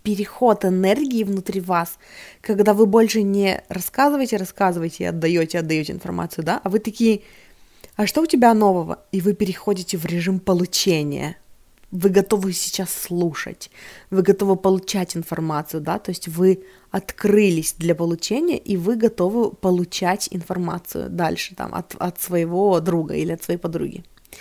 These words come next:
И вот этот небольшой переход в вибрации, да, вот этот небольшой переход в энергии, это то, что нужно практиковать относительно денег тоже.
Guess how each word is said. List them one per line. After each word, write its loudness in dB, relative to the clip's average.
И 2
вот 2
этот 0
небольшой 2
переход -2
в -8
вибрации, -2
да, -2
вот -4
этот -2
небольшой -2
переход -8
в -4
энергии, -2
это 4
то, 2
что -4
нужно 0
практиковать -4
относительно -2
денег 0
тоже. -6